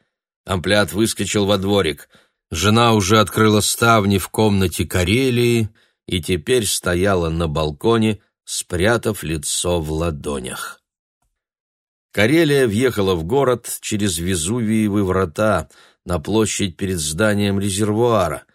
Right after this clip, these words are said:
Гора осталась у неё за спиной. В фонтанах снова появилась вода, но напор был слабым, и отсюда, с самой высокой точки города,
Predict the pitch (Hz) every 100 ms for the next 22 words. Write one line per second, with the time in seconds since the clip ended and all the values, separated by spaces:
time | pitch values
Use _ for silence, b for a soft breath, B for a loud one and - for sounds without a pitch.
0 | _ _ _ - 92 98 95 - - 90
1 | 90 - 87 92 90 82 80 - 98 95
2 | 69 - _ _ _ _ _ _ - 101
3 | 110 117 147 101 90 - 120 131 107 87
4 | 92 90 87 85 82 - 87 90 101 127
5 | 123 B B _ - 98 120 120 139 127
6 | 127 - 87 90 98 98 113 b b _
7 | 95 98 - - 131 92 - - 117 113
8 | 98 92 87 110 101 95 82 101 92 -
9 | 87 80 110 117 107 107